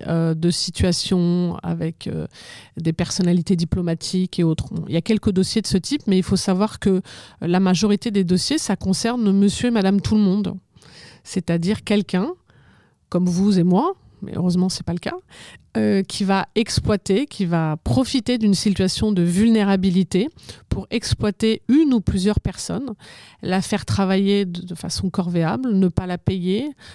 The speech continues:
la faire vivre dans des conditions dramatiques. Il faut savoir que dans la majorité des cas, on a, euh, des personnes qui sont très pauvres. Parfois analphabètes, euh, qui en général ne parlent pas le français, puisqu'elles viennent,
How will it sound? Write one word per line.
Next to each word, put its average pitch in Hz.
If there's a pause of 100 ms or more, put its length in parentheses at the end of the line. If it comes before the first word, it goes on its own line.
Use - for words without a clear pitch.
(120)
la 175
faire 185
vivre 185
dans 170
des 165
conditions 170
dramatiques. 180 (360)
Il -
faut 214
savoir 202
que 208
dans 185
la 180
majorité 185
des 175
cas, 233
on 190
a, 190
euh, 175
des 175
personnes 208
qui 196
sont 185 (220)
très 196
pauvres. 220 (840)
Parfois 190
analphabètes, 185 (560)
euh, 170
qui 190
en -
général 185
ne 190
parlent 170
pas 180
le -
français, - (300)
puisqu'elles 175
viennent, 180